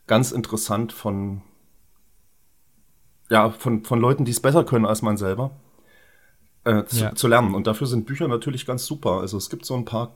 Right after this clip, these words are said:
Speaker 1: Klassiker, würd ich sagen, die man sich schon mal angucken kann.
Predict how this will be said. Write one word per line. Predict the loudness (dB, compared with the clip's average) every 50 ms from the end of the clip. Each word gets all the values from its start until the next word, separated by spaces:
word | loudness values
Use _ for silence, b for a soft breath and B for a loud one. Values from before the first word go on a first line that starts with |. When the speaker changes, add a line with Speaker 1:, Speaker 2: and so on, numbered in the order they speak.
| _ _ -16
Speaker 1:
Klassiker, | -10 -4 -4 -4 -4 -4 -6 -6 -4 -4 -4
würd | -4 -6 -8
ich | -10 -6
sagen, | -4 -4 -2 -2 -2 -2 -2 -4 -6 -8 _ _ _ _ _ _ _ _ _ _ _ _ _ _ _ _ _ _ _ _ _ _ _ _ _ _ _ _ _ _ _ _ _ _ _ _ _ _ _ _ -6
die | 2 4
man | 4 4 4
sich | 2 -2 -4
schon | -2 0 2
mal | 2 2
angucken | 2 0 -2 -4 -6 -10 -12 -12
kann. | -12 -10 -10 -10 -10 -10